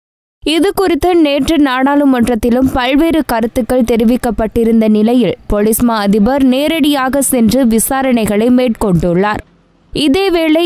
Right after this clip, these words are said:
இந்த சம்பவம் குறித்து ஆராய சிறப்பு குற்றப்புலனாய்வு குழு ஒன்றும்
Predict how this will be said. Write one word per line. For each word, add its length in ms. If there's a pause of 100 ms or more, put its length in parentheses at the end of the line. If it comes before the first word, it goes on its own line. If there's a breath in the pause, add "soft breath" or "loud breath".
இந்த 320
சம்பவம் 540
குறித்து 400
ஆராய 560
சிறப்பு 520
குற்றப்புலனாய்வு 1040
குழு 260
ஒன்றும் 400